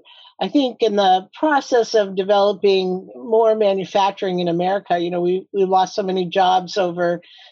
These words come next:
the past twenty-five years, and manufacturing went from about twenty-five percent of the economy in the nineteen sixties down to less than ten percent right now. But, you know, we're seeing a rebound, and what's coming back is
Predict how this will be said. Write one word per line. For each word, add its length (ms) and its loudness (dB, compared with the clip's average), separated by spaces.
the 80 -2
past 380 -4
twenty-five 560 0
years, 480 2
and 260 0
manufacturing 840 0
went 240 2
from 240 -2
about 500 0
twenty-five 580 0
percent 340 -2
of 80 -4
the 160 2
economy 560 0
in 100 0
the 80 0
nineteen 460 -2
sixties 640 -4
down 360 -2
to 240 -2
less 240 0
than 200 0
ten 240 -4
percent 520 -4
right 280 -2
now. 400 -2
But, 340 0
you 140 -2
know, 180 2
we're 140 4
seeing 320 2
a 80 2
rebound, 760 0
and 300 -2
what's 260 -2
coming 340 -2
back 360 2
is 280 -4